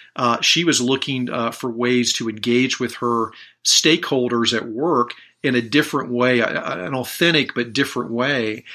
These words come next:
So in a fit of caffeine-inspired inspiration,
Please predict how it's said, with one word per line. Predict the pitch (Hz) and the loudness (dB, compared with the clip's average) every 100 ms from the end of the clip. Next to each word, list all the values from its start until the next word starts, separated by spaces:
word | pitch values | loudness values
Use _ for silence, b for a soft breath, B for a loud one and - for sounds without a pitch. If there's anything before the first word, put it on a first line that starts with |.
| B B | B B
So | - 156 139 | -2 2 4
in | 147 | 2
a | 127 120 | 0 -2
fit | - 165 165 | 0 2 2
of | 123 | 0
caffeine-inspired | - 156 151 - 151 147 123 117 - 127 135 127 123 | -4 -2 -2 -2 -2 0 -2 -2 0 0 2 2 0
inspiration, | 120 - 107 120 135 - 110 104 | -2 -6 -4 -2 0 -2 -4 -10